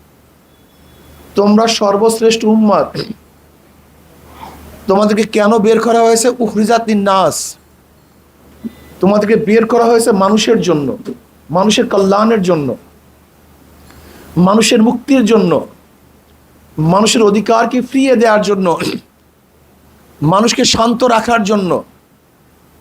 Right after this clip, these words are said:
মানুষের যেই মৌলিক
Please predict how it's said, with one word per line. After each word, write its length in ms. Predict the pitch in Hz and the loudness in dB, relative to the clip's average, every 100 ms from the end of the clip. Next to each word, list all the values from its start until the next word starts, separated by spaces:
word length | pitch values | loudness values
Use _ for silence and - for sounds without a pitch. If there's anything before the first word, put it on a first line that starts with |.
| _ _ 151 | _ _ 0
মানুষের 600 | 202 220 240 214 214 196 - _ _ _ _ _ _ _ _ _ _ _ _ - | 2 2 2 2 2 0 -8 _ _ _ _ _ _ _ _ _ _ _ _ -10
যেই 220 | 127 214 202 | -2 2 4
মৌলিক 400 | 202 226 247 | 4 2 0